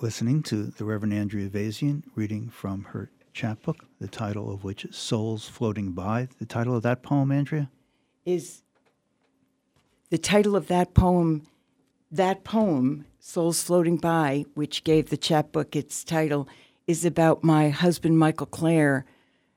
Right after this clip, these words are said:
Speaker 2: going into our backyard and seeing wispy clouds floating through the sky. And he was out there a long time, and when he came inside, I said, "Michael,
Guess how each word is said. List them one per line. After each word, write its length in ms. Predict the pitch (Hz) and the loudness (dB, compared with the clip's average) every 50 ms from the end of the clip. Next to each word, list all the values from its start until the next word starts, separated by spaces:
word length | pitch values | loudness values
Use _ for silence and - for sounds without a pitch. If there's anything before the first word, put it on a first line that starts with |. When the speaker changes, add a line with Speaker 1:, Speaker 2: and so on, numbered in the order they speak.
| _ _ _ _ _ _ _ - - - - - 165 | _ _ _ _ _ _ _ -20 -20 -18 -16 -8 -2
Speaker 2:
going 340 | - 170 170 170 170 165 165 | 2 2 4 6 6 6 6
into 260 | 160 151 - 160 165 | 4 4 2 2 2
our 120 | 160 160 | 2 2
backyard 840 | 160 - 160 156 160 156 - 165 170 160 156 156 147 147 147 139 - - - _ _ _ _ | 2 0 0 0 -2 -2 0 2 2 4 6 6 4 4 2 0 -4 -10 -20 _ _ _ _
and 180 | - 156 160 - | 0 0 0 0
seeing 540 | - - - 180 170 170 165 156 147 143 | 0 0 2 4 4 6 6 4 4 4
wispy 460 | 151 185 196 170 - - - - 180 170 | 4 4 4 4 2 0 -2 -2 -2 -2
clouds 720 | - - - 160 156 156 151 147 143 143 135 - - - | -4 -4 -2 0 0 2 2 2 0 -2 -2 -6 -8 -12
floating 560 | - - - 170 170 165 165 147 147 147 143 | -10 -4 0 2 4 4 4 4 2 2 0
through 180 | 143 - 160 160 | 0 -2 -2 -2
the 120 | - 151 147 | 0 -2 -2
sky. 680 | - - - - 151 151 151 143 131 104 110 101 - _ _ _ _ _ _ | -2 -4 -2 -2 0 0 2 0 0 -2 -2 -6 -10 _ _ _ _ _ _
And 140 | - 165 180 | 0 2 2
he 60 | 175 | 4
was 180 | 160 165 160 170 | 2 2 2 2
out 180 | 170 170 165 | 2 2 2
there 140 | - 165 165 | 2 2 2
a 40 | 160 | 4
long 280 | 151 160 156 156 156 147 | 4 4 4 4 4 2
time, 320 | - 165 156 156 156 151 | 2 4 4 6 6 6
and 120 | 147 147 | 6 6
when 120 | 147 147 147 | 6 6 6
he 60 | 131 | 4
came 280 | - - 165 156 156 156 | 2 2 4 4 6 6
inside, 420 | 151 147 - - 156 147 147 143 | 4 4 2 2 0 2 2 0
I 60 | 143 | 0
said, 260 | 147 - - 165 151 | -2 -2 -2 -2 0
"Michael, 480 | 147 147 156 160 156 - 160 156 143 147 | 2 2 2 2 2 2 0 0 0 -2